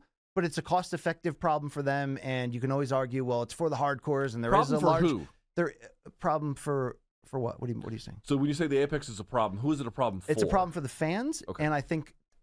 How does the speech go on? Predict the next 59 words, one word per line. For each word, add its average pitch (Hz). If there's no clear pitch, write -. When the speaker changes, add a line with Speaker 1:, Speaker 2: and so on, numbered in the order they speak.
Speaker 1:
some 156
of 139
the 107
fighters. 104
Obviously, 135
they're, 139
you 151
know, 120
I 123
hear 151
a 143
lot 135
of 120
people 120
talk 127
about 117
it, -
and 101
some 120
fighters 110
don't 110
care, 110
and 107
it 98
doesn't 107
affect 104
their 104
preparation 107
or 104
their 104
performance 110
or 110
whatever. 95
It's 170
a 165
bad 175
look, 165
in 139
my 143
opinion, 117
for 110
the, 107
where 123
the 110
company 113
is 113
at 113
its, 98
in 113
its 104
strength. 123
But 147
even 269
if -
you're 214
playing 240
the 190
card 151
of 127